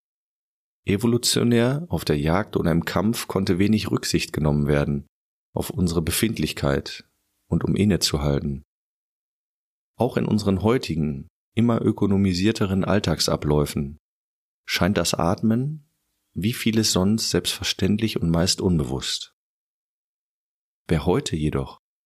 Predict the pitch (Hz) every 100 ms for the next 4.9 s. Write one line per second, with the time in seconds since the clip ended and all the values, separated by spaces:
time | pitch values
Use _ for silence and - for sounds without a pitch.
0 | _ _ 85 87 123 131 110 113 80 73
1 | 69 71 - - 69 - _ _ - 82
2 | - 82 80 95 - - - 92 - 90
3 | 78 139 - - _ _ _ _ _ -
4 | 73 78 73 - 104 107 - 107 110